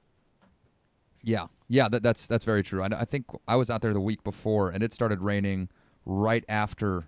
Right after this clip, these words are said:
uh, I had finished playing, but it only rained for maybe a day. So I was just hoping that one day of rain wouldn't keep the course wet for a full week. So I was, I was hoping you guys got to play it in at least some,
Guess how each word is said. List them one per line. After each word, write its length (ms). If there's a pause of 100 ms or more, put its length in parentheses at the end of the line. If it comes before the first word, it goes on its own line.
(140)
uh, 200
I 80
had 120
finished 300
playing, 380
but 120
it 80
only 120
rained 200
for 60
maybe 200
a 60
day. 260
So 140
I 20
was 80
just 160
hoping 260
that 160 (320)
one 260
day 140
of 140
rain 240
wouldn't 200
keep 160
the 60
course 280
wet 200
for 140
a 40
full 220
week. 200
So 80
I 20
was, 80
I 80
was 100
hoping 240
you 60
guys 200
got 140
to 40
play 180
it 40
in 80
at 60
least 200
some, 220